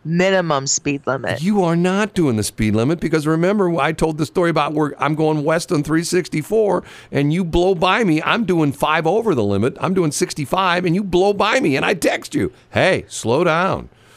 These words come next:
Speaker 2: You know?
Speaker 1: Texting while driving. Tisk,
Speaker 2: <laughs>
Speaker 1: tisk, tisk.
Speaker 2: It's like, it's like Bill, the person who shall remain
Speaker 1: Don't you
Speaker 2: nameless.
Speaker 1: read, don't you read the billboard, not
Speaker 2: Oh,
Speaker 1: the,
Speaker 2: yeah,
Speaker 1: not
Speaker 2: yeah.
Speaker 1: the billboards,
Speaker 2: Yeah.
Speaker 1: but the modot boards?
Speaker 2: Yeah.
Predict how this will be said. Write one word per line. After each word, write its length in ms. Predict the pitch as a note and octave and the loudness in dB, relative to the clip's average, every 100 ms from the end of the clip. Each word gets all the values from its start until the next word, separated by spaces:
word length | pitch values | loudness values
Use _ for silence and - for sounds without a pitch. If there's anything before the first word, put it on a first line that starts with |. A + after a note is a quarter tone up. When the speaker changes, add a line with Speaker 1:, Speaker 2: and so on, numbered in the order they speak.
| - - | -16 -2
Speaker 2:
You 100 | A2 | 2
know? 160 | C#3+ | 2
Speaker 1:
Texting 320 | - - D#4+ C4 | 0 0 0 2
while 160 | F#3+ | 0
driving. 640 | F3+ E3+ E3+ F3+ D#3+ D3+ C#3+ | 0 0 0 0 -4 -6 -4
Tisk, 520 | - C#4+ - - - | 0 0 -2 -4 -2
Speaker 2:
<laughs> 0 | |
Speaker 1:
tisk, 260 | A#3 - - | -2 -4 -2
tisk. 360 | D#3+ D3+ G#2 - | 0 0 -4 -4
Speaker 2:
It's 240 | B2 - A#2+ | -4 -2 0
like, 280 | A#2 A2 - | -2 -2 -4
it's 200 | B2 - | -4 0
like 220 | A2+ A2 - - - G2+ | -2 -2 -8 -20 -6 0
Bill, 320 | D3+ G#2+ F#2 | 2 2 -2
the 140 | F#2 | -4
person 340 | - A#2+ A2+ G#2+ | -2 0 0 0
who 120 | A#2+ | 0
shall 220 | - G#2 | 0 2
remain 220 | G#2 G2+ | 2 2
Speaker 1:
Don't 160 | A3+ A2 | 2 2
you 100 | A#2 | 2
Speaker 2:
nameless. 100 | - | 2
Speaker 1:
read, 280 | - A#3 G#3+ - - - | 0 0 -4 -10 -20 -6
don't 220 | A#3 C4 D#4+ | -2 0 0
you 80 | |
read 280 | A#3 B3+ A#3+ | 0 0 0
the 100 | G#3+ | -2
billboard, 680 | F#3 F#3+ G#3 G3+ A#3 A3+ - | 0 2 2 2 2 0 0
not 160 | G3 G3 | 0 2
Speaker 2:
Oh, 220 | B2 A2+ | 4 2
Speaker 1:
the, 60 | F2+ | 0
Speaker 2:
yeah, 120 | C#2 | -2
Speaker 1:
not 180 | F#3+ F3+ | -2 -2
Speaker 2:
yeah. 40 | - | -2
Speaker 1:
the 40 | |
billboards, 540 | E3 F#3 E3+ E3 D#3+ F#3 | 0 0 2 0 0 0
Speaker 2:
Yeah. 100 | F3+ | 0
Speaker 1:
but 80 | - | 0
the 80 | F3 | 0
modot 580 | F3 G3 G#3+ G3+ E3+ | 2 0 2 0 0
boards? 540 | F#3+ G3+ G3+ G#3+ G#3 - | -2 0 0 0 -4 -8
Speaker 2:
Yeah. 240 | G2 E2+ | -4 -2